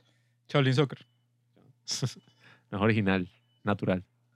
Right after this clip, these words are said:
Speaker 2: Pero eso, pues, yo dije que, bueno, al principio tuve como muchos temas, muchas cosas ahí distintas hasta que llegamos a esta idea.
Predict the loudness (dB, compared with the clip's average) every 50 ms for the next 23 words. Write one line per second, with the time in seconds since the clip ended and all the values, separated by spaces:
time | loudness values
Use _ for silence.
0 | _ _ _ _ _ _ _ _ _ _ _ _ _ _ _ _ _ _ _ _
1 | _ _ _ _ _ _ _ _ _ _ _ _ _ 2 4 4 6 6 6 6
2 | 6 6 6 6 6 4 4 2 2 2 2 2 0 0 2 4 4 2 2 0
3 | -6 -6 -2 2 4 4 4 4 4 2 2 2 2 4 4 6 6 4 4 4
4 | 2 0 -2 -6 _ _ _ -6 -2 0 2 4 4 4 4 4 4 4 4 4
5 | 6 6 6 6 6 4 4 4 2 2 2 2 4 4 4 4 4 4 2 2
6 | 2 2 0 0 0 0 2 2 2 4 2 2 2 2 2 2 2 2 2 2
7 | 2 2 0 0 0 -2 -2 -2 -2 -2 -2 -2 -2 -2 -2 0 0 0 0 0
8 | -2 -4 -2 0 2 2 4 4 4 2 0